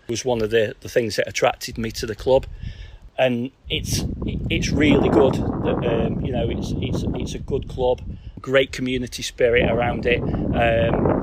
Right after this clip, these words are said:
I'm still getting to know everybody, but everybody's been really, you know, nice, really helpful. Um, um, and yeah,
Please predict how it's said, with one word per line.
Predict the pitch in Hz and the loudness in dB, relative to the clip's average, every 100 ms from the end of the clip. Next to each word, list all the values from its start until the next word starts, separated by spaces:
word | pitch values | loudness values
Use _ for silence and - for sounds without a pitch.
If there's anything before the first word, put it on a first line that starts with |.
| - | 0
I'm | - | 4
still | - 170 165 | 6 6 6
getting | 156 143 | 4 2
to | - | -2
know | - 131 | -2 -2
everybody, | 127 127 127 139 139 135 | -2 -4 -4 -2 -2 -4
but | - - - - | -6 -8 -6 -4
everybody's | 127 - 135 123 120 | -4 -4 0 0 2
been | 139 123 - | 2 2 2
really, | - 131 127 123 123 - - - - | -2 0 0 -2 -4 -2 -2 -2 -4
you | - | -2
know, | 117 | -4
nice, | 120 120 131 131 - | -2 -2 0 0 -2
really | 123 120 | -4 -6
helpful. | 120 131 127 - 127 | 0 0 0 0 0
Um, | 120 - - - - 117 110 110 107 - - - 127 | 0 -4 -6 -8 -8 -4 0 0 0 -2 -6 -6 -4
um, | 117 113 113 - - - - - - 120 | -2 -2 -6 -10 -12 -12 -12 -12 -6 -2
and | 117 117 - - | -2 -2 -10 -4
yeah, | 139 160 147 | 2 2 2